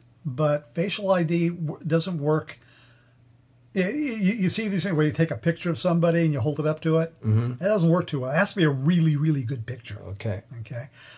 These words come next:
Speaker 1: Uh, it, it works more on three D.
Speaker 2: I'm just asking for a friend.
Speaker 1: Yeah. <laughs> Yeah. Uh, but I, I mean, it's one of the things they can do. But then again,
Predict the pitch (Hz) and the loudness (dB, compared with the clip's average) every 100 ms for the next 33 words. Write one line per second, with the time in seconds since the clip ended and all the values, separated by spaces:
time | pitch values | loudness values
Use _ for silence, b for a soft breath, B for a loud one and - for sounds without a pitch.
0 | B B 139 156 - 190 190 175 156 165 | B B -6 -6 -4 -2 -2 0 0 0
1 | - 156 160 180 180 151 - 160 165 160 | 0 2 2 2 0 -4 -4 -2 0 2
2 | 143 113 98 - b b b 156 156 127 | 0 -2 -8 -16 b b b 0 2 6
3 | 123 - 113 104 110 - - 85 - - | 4 4 0 0 0 -2 -4 -6 -8 -16
4 | - 190 185 - 220 262 - - - - | -4 4 6 8 8 8 4 2 0 -2
5 | - - - B B B B 160 170 156 | -10 -10 -18 B B B B -2 0 -2
6 | - - 175 185 170 143 180 180 202 180 | -4 0 2 2 0 4 6 6 2 2
7 | 180 180 175 170 - _ - 156 - 160 | 2 2 4 2 -2 _ -4 -4 2 4
8 | 240 208 170 156 135 135 110 117 104 92 | 4 4 0 0 -2 -4 -6 -4 -6 -6
9 | - - 160 151 185 175 165 202 175 | -12 -4 0 2 2 2 2 4 2